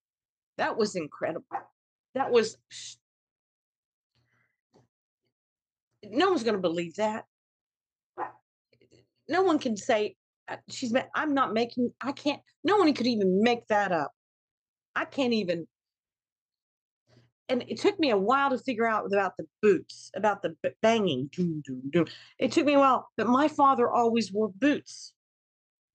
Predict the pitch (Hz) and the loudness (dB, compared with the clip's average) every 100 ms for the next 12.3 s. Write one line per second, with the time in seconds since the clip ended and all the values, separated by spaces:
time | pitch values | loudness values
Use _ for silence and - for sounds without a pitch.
0 | _ _ _ _ _ _ _ - 233 254 | _ _ _ _ _ _ _ -2 2 4
1 | 302 302 269 214 226 214 226 226 - 202 | 2 2 0 0 -2 -4 -6 -6 -6 -4
2 | 269 240 220 208 190 185 180 196 196 214 | -4 -2 -2 -2 -4 -8 -8 -4 -2 0
3 | 254 247 233 214 202 190 196 190 - 170 | 0 0 -2 -2 -4 -2 -4 -4 -8 -6
4 | 185 226 220 220 190 185 185 165 - - | -4 -4 -2 -2 0 0 0 -6 -14 -18
5 | - _ _ _ _ _ _ _ - 208 | -20 _ _ _ _ _ _ _ -4 0
6 | 220 196 208 185 180 - - _ _ - | 0 0 0 4 4 2 -4 _ _ -6
7 | - 202 233 254 - 294 294 247 240 233 | -2 0 0 0 0 2 4 4 4 0
8 | 240 247 _ _ _ _ - 190 185 190 | -2 -4 _ _ _ _ -4 0 2 0
9 | 190 220 208 202 - 170 175 226 233 240 | -2 -2 -2 -2 -4 -4 -2 0 0 0
10 | 254 - 151 - - _ _ _ _ _ | -4 -6 -10 -14 -20 _ _ _ _ _
11 | _ _ _ _ 208 214 233 196 226 175 | _ _ _ _ -2 2 2 2 2 0
12 | - - - | -2 -14 -18